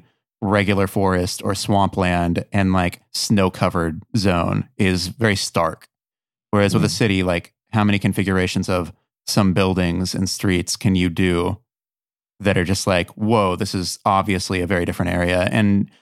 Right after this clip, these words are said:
Speaker 1: then past that point, like, how much sense does it, does it even make to do that? 'Cause why would you have a city that's, like, two different cities crammed into one?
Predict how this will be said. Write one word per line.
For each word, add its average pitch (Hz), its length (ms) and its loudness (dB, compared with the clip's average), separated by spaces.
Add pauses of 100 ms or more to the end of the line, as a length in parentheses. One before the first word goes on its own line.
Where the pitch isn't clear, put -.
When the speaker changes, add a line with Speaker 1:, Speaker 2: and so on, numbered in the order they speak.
(360)
Speaker 1:
then 104 400 2
past 98 340 -4
that 98 220 -2
point, 90 260 -2
like, 87 140 -6
how 107 100 0
much 95 160 -2
sense 101 180 -2
does 90 180 -4
it, - 160 -10
does 113 160 0
it 87 60 0
even 90 220 0
make 107 220 0
to - 80 -14
do 107 140 -6
that? - 200 -6
'Cause 95 160 -2
why 98 140 2
would 92 100 0
you 90 80 -2
have 92 220 0
a - 40 -2
city 90 280 -2
that's, 95 200 -6
like, 90 200 -4
two 98 180 0
different - 280 -2
cities 90 380 -2
crammed 90 360 0
into 85 160 -2
one? 90 420 0